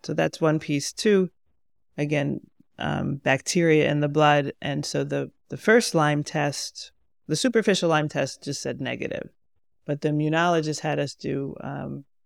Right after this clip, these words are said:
a deeper test, and so did the Lyme doctor,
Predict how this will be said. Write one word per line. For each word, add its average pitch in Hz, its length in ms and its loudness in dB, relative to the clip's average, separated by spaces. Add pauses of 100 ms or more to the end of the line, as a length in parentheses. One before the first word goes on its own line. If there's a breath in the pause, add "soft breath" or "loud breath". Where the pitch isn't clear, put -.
(160)
a 156 60 -2
deeper 165 360 2
test, 147 440 -2
and 147 140 -6
so 143 160 -4
did 139 160 -4
the 139 100 -4
Lyme 139 300 -2
doctor, 135 560 -4